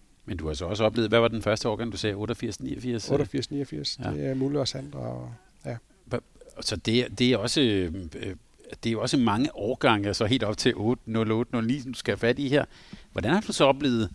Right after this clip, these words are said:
Speaker 1: udviklingen i, øh, i den type spillere, du har, du har? Altså, vi kan også tale om, måske, nogen vil tale om generationer og sådan noget. Hvordan, hvordan ser du på de spillere, du får ind?
Speaker 2: Men der er ingen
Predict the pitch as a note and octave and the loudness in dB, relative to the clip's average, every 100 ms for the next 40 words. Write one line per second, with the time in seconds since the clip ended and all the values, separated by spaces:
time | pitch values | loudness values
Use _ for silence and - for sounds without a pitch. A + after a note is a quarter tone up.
0 | - - - B2 B2+ D3+ A2+ A#2 A2 - | -10 -20 -8 0 4 4 4 0 -2 -4
1 | G2+ F#2+ F2+ F2+ F2 E2+ G2 _ G2+ A#2+ | -4 -4 -4 -6 -6 -8 -10 _ -4 -4
2 | B2+ - G2 - F3 G#3+ C#3 G#2+ F#2+ D#2+ | -4 -8 -8 -2 2 2 2 -2 -6 -6
3 | - G2 G2+ E2 E2+ E2+ F#2 G2 - G#2+ | -8 -2 -2 -2 -6 -6 -6 -2 0 0
4 | F#2 E2+ - F#2 - - - - F2 F2 | -2 -8 -8 -12 -12 -20 -20 -14 -10 -8
5 | - F#2+ E2+ F2 G2+ F2+ F2 - A#2 - | -2 -2 -2 -4 -2 -2 -2 -2 -4 -4
6 | - G2 - - F#2+ F2 G2 - D3 - | -8 -8 -8 -10 -10 -8 -8 -6 -6 -2
7 | G3 F3 D3 C3+ A#2 - - - _ - | -2 -2 -4 -2 -2 -4 -18 -20 _ -12
8 | - - - C#3 - - - _ _ - | -8 -6 -6 -6 -6 -8 -8 _ _ -20
9 | - D#3 C#3 C#3+ F3+ | -2 4 8 8 6